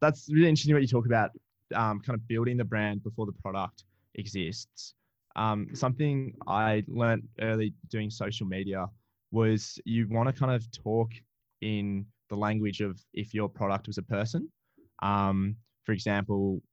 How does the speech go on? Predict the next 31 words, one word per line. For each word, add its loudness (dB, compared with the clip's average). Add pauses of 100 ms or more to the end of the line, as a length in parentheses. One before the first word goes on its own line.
Hungry 0
Jack's 0
is -6
kind 0
of -2 (480)
a -6
cool -2
uncle 0
or 4
wacky 0
uncle, -2
while 0
McDonald's -2
is -4
kind -4
of -4
a 0 (280)
more -2
serious -2 (180)
brand, 0
and -4
then 0
they 0 (280)
portray -4
that 0 (380)
language. -6 (460)
Um, 2 (100)
so -2
that's 4
something 4
we 4